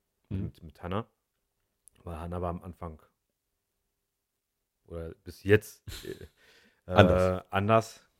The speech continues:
Speaker 2: kompliziert, nicht, nicht kompliziert, äh,
Speaker 1: Anders.
Speaker 2: anstrengender.
Speaker 1: Anstrengender.
Speaker 2: Anstrengender, auch
Speaker 1: Mhm.
Speaker 2: wirklich. Ähm, nee, nee, ist nicht, nicht böse gemeint, sie, sie braucht einfach mehr, aber das schlaucht doch ein bisschen. Aber das können wir beim nächsten Mal gern ein bisschen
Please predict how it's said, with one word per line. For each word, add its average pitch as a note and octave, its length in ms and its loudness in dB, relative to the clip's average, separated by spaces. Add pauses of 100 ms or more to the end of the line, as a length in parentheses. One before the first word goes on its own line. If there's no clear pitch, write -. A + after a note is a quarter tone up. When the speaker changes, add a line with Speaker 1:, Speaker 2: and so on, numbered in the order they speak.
(180)
Speaker 2:
kompliziert, G2 500 -6
nicht, C3 140 -12
nicht C#3+ 100 -18
kompliziert, C#3+ 520 -8
äh, G2 440 -4 (240)
Speaker 1:
Anders. A2 380 -4
Speaker 2:
anstrengender. D2 540 -8 (120)
Speaker 1:
Anstrengender. D2+ 520 -2
Speaker 2:
Anstrengender, D#2 500 -16
auch - 80 -8
Speaker 1:
Mhm. D#2+ 100 -10
Speaker 2:
wirklich. - 260 -20
Ähm, G#2 440 6 (420)
nee, A2 140 -10
nee, A#2 100 -8
ist - 140 -12
nicht, A2 140 -6
nicht A2 160 -14
böse B2 260 -2
gemeint, A#3+ 260 -14 (100)
sie, A2+ 140 -10
sie G2+ 220 -16
braucht G2 340 -4
einfach F3 220 -6
mehr, F#3 220 -6 (720)
aber G2+ 220 -8
das - 260 -10 (840)
schlaucht - 560 -12
doch - 180 -12 (120)
ein E2 120 -16
bisschen. - 400 -20
Aber A2 180 6
das B2 120 2
können F#3 100 2
wir D#3 60 6
beim D3+ 80 2
nächsten D3 200 -4
Mal B2+ 180 0
gern A#2 260 -2
ein A2+ 60 -8 (100)
bisschen G2+ 80 -14